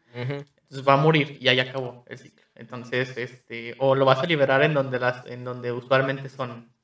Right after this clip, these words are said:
Speaker 2: esos animales, los, los loros, por ejemplo, que son el
Speaker 1: Es, son invasivos en ese
Speaker 2: Ujú.
Speaker 1: punto.
Speaker 2: Entonces, este, considero yo que, que lo mejor que podemos hacer es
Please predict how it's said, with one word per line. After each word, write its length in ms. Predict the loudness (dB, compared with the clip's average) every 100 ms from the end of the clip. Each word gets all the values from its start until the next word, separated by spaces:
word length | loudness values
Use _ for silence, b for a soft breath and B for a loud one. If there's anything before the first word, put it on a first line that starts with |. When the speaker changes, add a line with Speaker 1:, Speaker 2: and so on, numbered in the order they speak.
| _ _ _ -4
Speaker 2:
esos 200 | -4 -2
animales, 340 | -2 -2 -6
los, 200 | -8 -14
los 140 | -10 2
loros, 280 | 4 4 2
por 120 | -12
ejemplo, 340 | -14 -14 -14
que 100 | -20
son 180 | -14 -6
el 100 | -4
Speaker 1:
Es, 340 | -4 -6 -14 _
son 160 | -2 -2
invasivos 560 | -2 -2 0 0 -2
en 100 | -10
ese 200 | -14 -12
Speaker 2:
Ujú. 60 | -10
Speaker 1:
punto. 300 | -12 -14 -20 _ _ -10
Speaker 2:
Entonces, 600 | -8 0 0 2 -2 0
este, 960 | -6 -8 -6 -4 -4 -4 -6 -8 -14 _ _ _
considero 560 | -2 -2 2 6 8 8
yo 400 | 6 4 2 -6 _ _
que, 460 | -10 -8 -6 -10 -6
que 160 | 0 0
lo 180 | 2 2
mejor 280 | 2 0 -2
que 80 | -2
podemos 460 | 2 4 4 0
hacer 240 | -4 0 2
es 300 | 2 -2